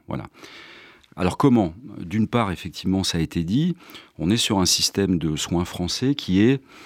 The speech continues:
euh, en langage économique, qui reste très taylorien, c'est-à-dire organisé en silos, chacun dans sa spécialité. Il y a un manque d'horizontalité, qu'on soit dans le système,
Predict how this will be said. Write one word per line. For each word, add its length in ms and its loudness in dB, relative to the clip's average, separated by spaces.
euh, 120 -12
en 140 -2
langage 340 2
économique, 680 4
qui 140 -4
reste 320 0
très 380 0
taylorien, 580 4
c'est-à-dire 440 -6
organisé 520 0
en 140 0
silos, 600 4
chacun 420 0
dans 120 2
sa 160 -2
spécialité. 880 0
Il 100 -2
y 80 4
a 80 4
un 60 4
manque 320 4
d'horizontalité, 1160 0
qu'on 160 2
soit 180 2
dans 120 4
le 100 4
système, 720 2